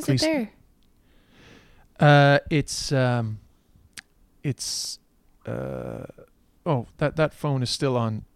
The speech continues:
Speaker 1: American time. It's, uh, it's quarter to six P M.
Speaker 2: Quarter to six.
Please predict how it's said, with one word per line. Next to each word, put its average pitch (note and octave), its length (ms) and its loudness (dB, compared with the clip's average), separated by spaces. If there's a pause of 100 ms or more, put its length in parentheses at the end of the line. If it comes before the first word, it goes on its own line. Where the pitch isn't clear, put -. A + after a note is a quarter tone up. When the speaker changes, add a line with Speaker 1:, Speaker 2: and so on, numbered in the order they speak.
(120)
Speaker 1:
American B2+ 420 -4
time. B2 200 -4 (680)
It's, - 260 2
uh, C#3+ 400 8 (120)
it's - 260 -4
quarter E3+ 400 4
to C#3 100 4
six - 560 -2 (1700)
P G#3 60 2
M. D3 120 6
Speaker 2:
Quarter A#2+ 120 4
to A2 60 -2
six. - 640 -8